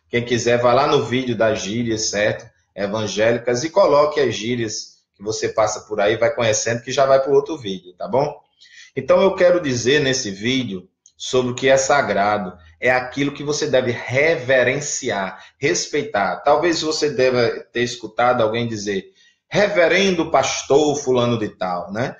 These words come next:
Porque reverendo é reverência,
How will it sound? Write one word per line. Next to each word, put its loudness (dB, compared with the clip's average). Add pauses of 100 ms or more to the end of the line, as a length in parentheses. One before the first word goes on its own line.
(220)
Porque 2
reverendo 2 (440)
é 4
reverência, 0